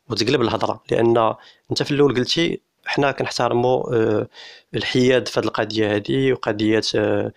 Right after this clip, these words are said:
تقرير المصير، وحنا كندعموها". مزيان، مرحبا. وقلتي بان القضيه عند الامم المتحده، صافي، خلي ديك الساعه بوليزاريو يمشيو يتشكاو للامم المتحده. اش دخلك انت في هذه الهضره هذه؟ واش، واش حنا تدخلنا فاش كان مثلًا شي مشكل في الحراك ولا كاين شي مشكل في القبائل وهذه،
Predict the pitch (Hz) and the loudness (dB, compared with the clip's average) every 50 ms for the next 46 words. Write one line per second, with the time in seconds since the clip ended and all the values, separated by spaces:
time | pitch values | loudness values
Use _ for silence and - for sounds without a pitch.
0 | - - - _ - - - 123 117 117 113 107 104 101 101 - - 143 139 139 | -14 -20 -18 _ -10 -6 -4 -2 0 2 2 2 2 0 0 0 0 0 2 2
1 | 139 131 120 - - 117 113 - 110 104 98 98 98 104 110 120 139 139 123 104 | 2 0 0 0 -2 -2 0 0 0 0 2 0 2 2 2 2 2 2 2 2
2 | 98 135 127 110 110 113 131 131 135 120 110 - - - - - - - _ _ | 2 0 0 0 0 0 0 0 0 0 0 -2 -2 -8 -18 -18 -20 -20 _ _
3 | - 107 120 117 - - - 147 131 127 120 - 160 - 135 117 120 131 123 120 | -4 -2 -2 -2 -2 0 0 2 2 0 0 0 0 0 0 2 2 2 2 2
4 | 120 113 110 120 - 113 127 - - 254 233 214 175 - 240 247 220 175 170 - | 2 2 0 -2 -2 -2 -4 -2 -2 -2 0 0 0 0 0 0 0 -2 -2 -2
5 | - 143 139 - - 151 147 143 151 170 202 226 277 285 240 226 - - 339 302 | -2 -4 -2 -2 -2 -2 0 2 2 2 2 2 2 0 0 0 0 0 2 2
6 | 269 240 202 196 196 - - - 160 160 156 160 151 151 156 - - - - - | 2 2 0 0 -2 -2 -2 -2 -2 -2 -2 -2 -2 -2 -2 -2 -2 -2 -2 0
7 | 214 196 175 156 - - 131 139 131 127 120 113 113 113 - - - 117 113 117 | 0 2 2 2 2 2 2 2 4 4 2 2 0 0 -2 -2 0 0 0 -2
8 | 117 - - _ - - - _ _ _ _ _ _ - - 196 - 135 - - | -2 -6 -14 _ -20 -20 -20 _ _ _ _ _ _ -6 -4 -2 -2 -4 -4 -4
9 | 185 185 175 185 170 - 165 - 165 131 113 110 101 107 110 107 107 101 110 117 | -4 -2 -2 -2 -2 -2 0 0 0 2 2 2 2 2 2 2 0 2 2 2
10 | 139 151 147 - - 156 151 143 - - - - - - _ - 147 - - 156 | 2 2 2 2 2 2 2 2 -2 -10 -16 -16 -18 -8 _ -2 0 0 0 0
11 | 151 120 107 - - - - 170 170 175 180 180 180 175 165 - - 170 160 156 | -2 -2 -4 -6 -6 -2 0 2 4 4 2 2 2 0 0 2 2 4 4 4
12 | 156 151 147 151 - 143 143 - - 160 156 156 156 156 151 147 156 - 156 151 | 4 4 2 2 2 0 -2 0 0 0 2 2 2 2 2 2 2 2 2 2
13 | 151 151 151 147 147 - - - 156 151 147 - - 147 127 - 135 127 - - | 2 2 2 2 0 0 0 0 0 0 0 -2 -2 -4 -6 -4 -4 -4 -2 0
14 | 139 139 143 147 147 151 147 135 - 135 131 - 143 127 - 135 143 135 127 - | 0 2 2 2 2 2 2 0 0 -2 -2 0 -2 -2 0 0 0 0 0 -2
15 | - 143 - - - - 139 131 127 135 135 135 135 147 147 143 135 131 135 139 | -2 -4 -4 -6 -6 -4 -2 0 0 2 2 2 2 2 2 2 2 2 0 0
16 | 139 139 135 147 | 0 0 0 -2